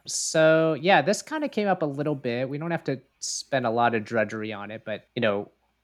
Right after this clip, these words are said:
Referral Rock has, you know, when I categorize enterprise, um, SaaS, I also just mean in general more of, like,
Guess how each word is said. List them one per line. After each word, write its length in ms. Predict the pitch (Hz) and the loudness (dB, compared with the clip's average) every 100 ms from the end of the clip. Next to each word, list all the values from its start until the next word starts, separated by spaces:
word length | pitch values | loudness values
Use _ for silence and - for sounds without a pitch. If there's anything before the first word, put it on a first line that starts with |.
| _ _ _ | _ _ _
Referral 320 | 139 143 135 131 | -2 4 6 8
Rock 260 | 123 123 | 6 4
has, 800 | - 117 107 107 107 - - - | -2 -4 -2 -2 -4 -6 -8 -10
you 100 | 123 | -12
know, 160 | 107 95 _ _ _ _ - - _ - - - | -10 -12 _ _ _ _ -20 -20 _ -20 -20 -8
when 160 | 156 | 0
I 80 | 143 | 2
categorize 540 | 139 160 156 147 131 - | 4 2 4 6 6 4
enterprise, 760 | 127 120 - 110 98 104 110 - - _ _ _ _ _ | -4 -8 -4 -2 -2 -4 -6 -8 -16 _ _ _ _ _
um, 160 | 117 101 | -8 -6
SaaS, 480 | - 123 98 98 - | -2 0 0 0 0
I 120 | 104 | 0
also 200 | 101 - | 0 -2
just 300 | 101 98 - _ _ _ _ _ - | -6 -8 -10 _ _ _ _ _ -6
mean 240 | 120 107 | -4 -2
in 100 | 104 | -4
general 480 | 104 104 104 104 101 | -2 0 0 -2 -2
more 200 | 101 101 | -2 -2
of, 100 | 101 | 0
like, 320 | 90 90 - | -2 -4 -10